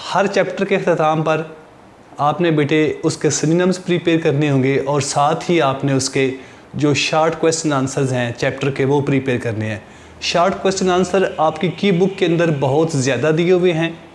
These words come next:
मैं आपको, बेटे, बताया करूँगा कि आपने कितने short question answer करने हैं, तो उसके मुताबिक फिर वो select करके उनके number जो है, मतलब, वन, टू, थ्री, फ़ोर, फ़ाइव, वो मैं यहाँ board पे लिख दूँगा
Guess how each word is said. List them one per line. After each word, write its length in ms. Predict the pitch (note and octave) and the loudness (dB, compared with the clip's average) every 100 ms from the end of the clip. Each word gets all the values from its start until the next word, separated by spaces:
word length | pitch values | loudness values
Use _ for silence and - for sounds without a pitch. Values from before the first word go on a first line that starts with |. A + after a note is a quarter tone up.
| - - - - - | -20 -20 -20 -10 -2
मैं 200 | D#3+ E3+ | 2 4
आपको, 320 | E3+ E3 F3+ | 2 2 0
बेटे, 260 | E3 E3 E3 | 2 2 0
बताया 400 | C3+ D3 D3+ E3 | 0 0 2 2
करूँगा 540 | E3 C#3 C3 B2+ C3 - - - - | 2 2 2 0 -4 -12 -20 -20 -4
कि 120 | D#3+ D3 | 0 2
आपने 420 | D#3 D3+ E3+ D#3+ | 2 2 0 -2
कितने 400 | E3 D#3+ E3+ E3+ | -2 -4 -2 -2
short 380 | - C#3+ D3 - | 0 0 0 0
question 360 | D#3 C#3+ D3+ | -2 0 0
answer 260 | C#3 C3 C#3 | 0 -2 -4
करने 320 | B2 A#2 C#3+ | -4 -2 0
हैं, 300 | C3+ B2+ B2+ | 0 -2 -2
तो 100 | C#3+ | 0
उसके 280 | D#3 D#3+ D#3+ | 0 0 -2
मुताबिक 420 | C#3 C#3+ C#3 D3 | 0 0 0 0
फिर 340 | - C3 A#2+ - - C#3+ | 0 -2 -2 -6 -6 -4
वो 60 | |
select 400 | C#3 D3 E3 E3 | -2 0 -2 -2
करके 340 | - D#3 D#3 D#3+ | -2 0 0 0
उनके 300 | D3+ C#3+ C#3+ | 0 0 0
number 400 | B2+ C#3+ D3+ E3 | 2 2 2 2
जो 120 | D#3 | 2
है, 120 | B2 | 0
मतलब, 400 | C3 C3+ C3+ B2+ | 2 2 2 2
वन, 220 | C#3 C#3 | 0 0
टू, 180 | C#3 C3+ | 2 0
थ्री, 220 | - C3+ | 0 -2
फ़ोर, 220 | - B2+ | -2 -4
फ़ाइव, 300 | A#2 B2 A#2 A2 - - - | -2 -2 -2 -6 -16 -20 -2
वो 120 | D#3+ E3+ | 2 4
मैं 120 | D#3+ | 4
यहाँ 240 | D3+ C#3 | 2 2
board 220 | C3+ D3+ | 2 2
पे 100 | D3 | 2
लिख 220 | D3 D3+ D#3+ | 0 0 2
दूँगा 260 | D#3 C3+ | 2 2